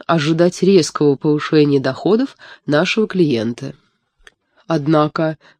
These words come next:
профессорское жалование, а также небольшие наследства,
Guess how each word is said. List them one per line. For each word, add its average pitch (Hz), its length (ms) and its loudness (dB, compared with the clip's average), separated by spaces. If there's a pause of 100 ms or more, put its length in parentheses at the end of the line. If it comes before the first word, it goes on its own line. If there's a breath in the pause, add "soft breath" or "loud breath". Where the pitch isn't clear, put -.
профессорское 202 840 -2
жалование, 220 800 0 (320 soft breath)
а 175 120 -4
также 160 360 0
небольшие 180 640 2
наследства, 139 920 -4